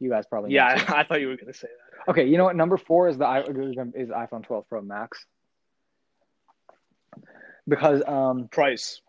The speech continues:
Speaker 2: price-wise.
Speaker 1: it, yeah, it, it's the least worth it phone in this entire list. And I'm putting OnePlus eight T at the bottom just because it's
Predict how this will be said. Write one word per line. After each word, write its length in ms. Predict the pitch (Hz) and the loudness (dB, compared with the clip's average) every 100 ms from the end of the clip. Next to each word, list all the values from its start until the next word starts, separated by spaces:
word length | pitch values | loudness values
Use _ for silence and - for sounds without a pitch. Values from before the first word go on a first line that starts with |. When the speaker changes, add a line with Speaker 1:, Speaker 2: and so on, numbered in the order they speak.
| - | -6
Speaker 2:
price-wise. 380 | 120 - 101 104 | -6 -6 -10 -6
Speaker 1:
it, 120 | 139 | -6
yeah, 300 | 135 151 127 - | -4 -4 -4 -2
it, 160 | 143 | -4
it's 220 | 143 165 - | -2 -2 2
the 140 | 165 | 2
least 480 | 139 139 196 220 - | 4 2 2 0 -4
worth 420 | 107 113 139 139 | -6 0 0 0
it 180 | 131 - | -4 -4
phone 220 | 127 110 | -8 -6
in 80 | 110 | -8
this 160 | 110 | -10
entire 340 | 127 117 113 104 | -10 -10 -8 -6
list. 320 | 98 87 - _ _ _ _ _ _ _ _ _ _ - _ - | -8 -10 -18 _ _ _ _ _ _ _ _ _ _ -20 _ -10
And 100 | 156 139 | -8 -4
I'm 180 | 156 147 | -2 0
putting 280 | 170 190 147 | 2 2 2
OnePlus 400 | 143 151 156 - | 0 2 -2 0
eight 240 | 147 - | -4 -4
T 240 | - 151 151 | 0 4 4
at 100 | 135 | 2
the 60 | |
bottom 520 | 117 107 131 151 160 131 | -4 -2 0 -2 -4 -8
just 200 | 135 139 | -8 -6
because 300 | 135 143 127 | -4 -4 -4
it's 340 | 123 - - | -10 -14 -20